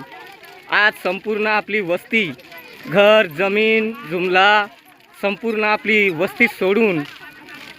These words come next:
पायी पायी आपल्या नवरगाव येथील बौद्ध बांधव, महिला, भगिनी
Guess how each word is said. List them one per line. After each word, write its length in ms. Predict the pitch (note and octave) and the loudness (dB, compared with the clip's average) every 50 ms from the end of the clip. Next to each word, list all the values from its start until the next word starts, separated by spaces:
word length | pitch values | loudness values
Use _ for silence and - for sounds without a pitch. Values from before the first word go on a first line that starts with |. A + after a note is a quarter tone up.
| - - - | -8 -4 0
पायी 220 | F#3 G3 G#3 A3 | 2 2 2 2
पायी 420 | G#3+ - G#3 G#3 A3 G3+ F#3+ F#3 F#3+ | 2 2 2 2 2 2 0 -2 -2
आपल्या 580 | - F3+ F#3 - - G3 F#3+ F3+ F3 E3+ E3+ F3+ | -4 -6 -4 0 2 2 2 2 2 0 -2 -4
नवरगाव 360 | D3 D#3+ E3+ F#3+ G3 G3 G3 F#3 | -4 -4 -2 -2 0 0 0 -2
येथील 200 | F#3 - G3+ F#3 | -2 -4 -6 -4
बौद्ध 280 | D#3+ F3+ F#3 E3 F3 | -4 -4 -2 -2 -2
बांधव, 420 | E3+ F3+ F3 E3+ F3 F3 F3+ E3+ E3 | 0 0 0 0 2 2 2 2 2
महिला, 560 | D#3+ E3 E3 E3 E3 E3+ E3+ E3 D#3 D3+ E3+ - - - _ _ _ - - _ - - - - | 2 0 0 2 2 2 2 2 2 0 -4 -8 -16 -20 _ _ _ -20 -20 _ -20 -20 -18 -12
भगिनी 600 | - D3+ E3+ D#3+ F#3 F#3+ G3+ G3 G3 F#3 E3 D#3+ | -10 -8 -6 -6 -4 -4 -2 -2 -2 -2 -2 -4